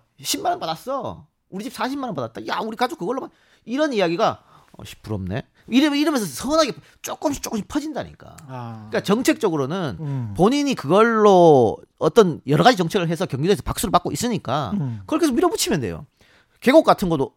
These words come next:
Speaker 1: 어쨌든 박수 받잖아.
Speaker 2: 예.
Speaker 1: 어? 그런 걸로 하면은, 어, 나를 뭐, 몰라준다. 이, 요-, 옛날에는 "내가 열심히 일해도 몰라준다." 말하지. 요즘은 그렇지 않다니까. 그러니까 내가 여-, 열심히 하고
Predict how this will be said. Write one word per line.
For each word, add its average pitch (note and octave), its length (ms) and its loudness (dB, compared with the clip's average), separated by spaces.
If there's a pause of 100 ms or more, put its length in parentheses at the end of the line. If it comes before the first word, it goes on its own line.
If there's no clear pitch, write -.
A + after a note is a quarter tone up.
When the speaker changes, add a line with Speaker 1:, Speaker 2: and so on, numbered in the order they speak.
(140)
Speaker 1:
어쨌든 C#4+ 400 0
박수 - 200 -8
받잖아. A3+ 520 -2 (200)
Speaker 2:
예. C#3+ 280 -4 (240)
Speaker 1:
어? G3+ 140 -8 (320)
그런 A#3 220 0
걸로 F3 160 0
하면은, C#3 580 -8 (760)
어, F#2 340 -10 (220)
나를 G3+ 440 4
뭐, A3 160 2
몰라준다. G#3 580 4
이, D#3 200 -12
요-, D#3 180 -4
옛날에는 G#3 600 -2
"내가 D3 180 -2
열심히 F3 280 -4
일해도 E3+ 140 -4
몰라준다." C#3 320 -2
말하지. G2+ 220 -6
요즘은 F3 200 -10
그렇지 E3 200 -8
않다니까. C#3 560 -12 (100)
그러니까 A2 200 -12
내가 C3 240 -2
여-, B2+ 60 -6 (240)
열심히 C#3 300 -6
하고 B2 180 -4